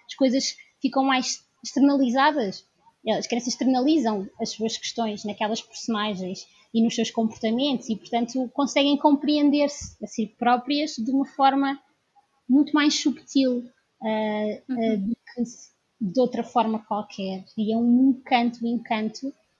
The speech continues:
Speaker 1: poder perceber como elas conseguem elaborar-se elas próprias. Isto é uma forma de crescimento, pensarem sobre elas, sobre a vida, sobre as pessoas, não é? Colocarem-se ali os heróis, os vilões, ah, e poder perceber estas coisas do,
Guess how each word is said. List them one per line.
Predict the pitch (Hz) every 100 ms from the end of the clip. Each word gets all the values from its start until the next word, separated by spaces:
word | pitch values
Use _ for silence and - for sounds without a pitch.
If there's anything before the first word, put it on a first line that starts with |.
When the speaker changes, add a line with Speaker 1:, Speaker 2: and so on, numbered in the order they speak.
| _
Speaker 1:
poder | 269 254 269
perceber | - - 269
como | 285 294
elas | 294 302
conseguem | - 302 311 302 311 311 311
elaborar-se | 320 320 349 339 339 - -
elas | 262 240 -
próprias. | - 220 208 208 202
Isto | 202 -
é |
uma | 262 302
forma | 330 349
de | 349
crescimento, | - - 320 320 302 294 - - _ _ _ _ _ -
pensarem | 262 226 - 285 277
sobre | - 240 226
elas, | 247 226 214
sobre | - 202
a | 196
vida, | 233 226
sobre | 226 220 196
as | 202
pessoas, | - - 262 269 220
não | 214
é? | 220 - _ _ -
Colocarem-se | 226 269 247 247 247
ali | 247
os | 233
heróis, | 220 240 294 214 185
os | 202 202
vilões, | 175 185 180 339 285 214 - - - -
ah, | 220 220 220
e | 214 226 214
poder | 220 269
perceber | - - 254
estas | 247 - -
coisas | 240 208 165
do, | 208